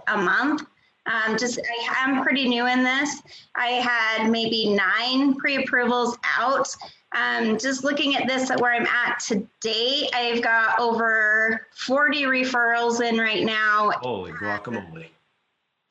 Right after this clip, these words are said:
Speaker 1: I've got thirteen pre-approvals. So just today.
Speaker 2: In two months, pretty much starting from scratch. What for you has been the, the biggest tipping point difference that's made the difference for you?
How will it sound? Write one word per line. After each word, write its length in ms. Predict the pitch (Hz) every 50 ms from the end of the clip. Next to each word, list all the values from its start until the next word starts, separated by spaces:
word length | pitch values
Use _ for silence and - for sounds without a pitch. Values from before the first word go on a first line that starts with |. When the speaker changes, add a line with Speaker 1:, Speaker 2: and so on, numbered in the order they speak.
| _ - 226
Speaker 1:
I've 200 | 233 233 226 247
got 680 | 220 214 214 214 208 202 202 202 196 180 - 220 226 - - _ _ _ _ _ _ _
thirteen 880 | 269 262 254 262 262 254 - - 247 247 233 220 214 208 214 214 208
pre-approvals. 960 | - - 220 214 202 208 - - 208 202 185 160 135 120 - - - - - - _
So 500 | - - - 226 202 190 190 170 170 185 - - - _ _ _ _ _ _ _
just 280 | 247 247 247 240 -
today. 320 | 240 214 190 156 117 - - - 117 113 113 - - - - - -
Speaker 2:
In 240 | - 135 123 113 -
two 180 | - 151 156
months, 640 | 156 156 147 131 98 - - - - - - - - _ _ _ -
pretty 180 | 143 143 147
much 220 | 147 143 135 - -
starting 260 | - 139 135 131 117
from 140 | 131 127 117
scratch. 580 | - - 123 110 101 104 - - - - - - _
What 320 | 123 143 160 170 165 - -
for 60 | 160
you 260 | 151 151 156 160 160
has 120 | 151 131
been 360 | - - 143 139 139 135 135 135
the, 360 | 131 123 120 117 117 117 - - - _ _ _ _ _ _ _
the 120 | - 139 127
biggest 580 | 110 135 135 135 131 127 127 - - - -
tipping 320 | - 156 156 - 139 131 127
point 360 | - 127 120 120 110 - 117
difference 420 | 127 120 - - 117 107 - -
that's 220 | - 123 - - 120
made 160 | 127 123 113
the 80 | 120 107
difference 320 | 117 117 117 117 104 -
for 140 | - - 110
you? 220 | 107 110 - -